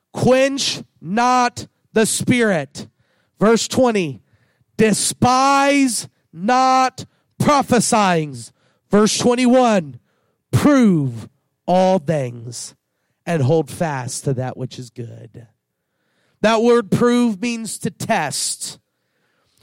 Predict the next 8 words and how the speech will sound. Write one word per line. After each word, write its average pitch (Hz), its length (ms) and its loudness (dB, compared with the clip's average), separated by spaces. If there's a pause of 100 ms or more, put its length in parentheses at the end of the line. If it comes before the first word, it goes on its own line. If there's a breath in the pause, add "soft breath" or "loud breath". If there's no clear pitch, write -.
(140)
One 285 580 2
way 359 220 2
or 359 140 2
another, 269 680 -4 (680)
prophecy 226 640 0
will 196 260 2
be 190 140 -6
tested, 117 720 -12